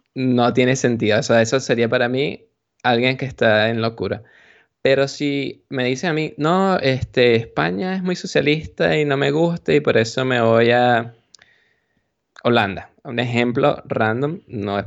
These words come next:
no estoy diciendo que España sea socialista ni nada por el estilo, solo estoy diciendo un ejemplo.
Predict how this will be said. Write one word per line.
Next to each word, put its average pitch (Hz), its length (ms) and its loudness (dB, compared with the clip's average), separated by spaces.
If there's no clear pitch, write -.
no 104 100 -8
estoy 110 140 -6
diciendo 110 200 -6
que 113 60 -6
España 98 260 -4
sea - 120 -8
socialista - 800 -8
ni 156 100 -8
nada 95 260 -2
por 110 100 2
el 107 80 4
estilo, 156 340 2
solo 120 160 4
estoy 117 140 2
diciendo 135 260 0
un 127 120 0
ejemplo. 127 500 0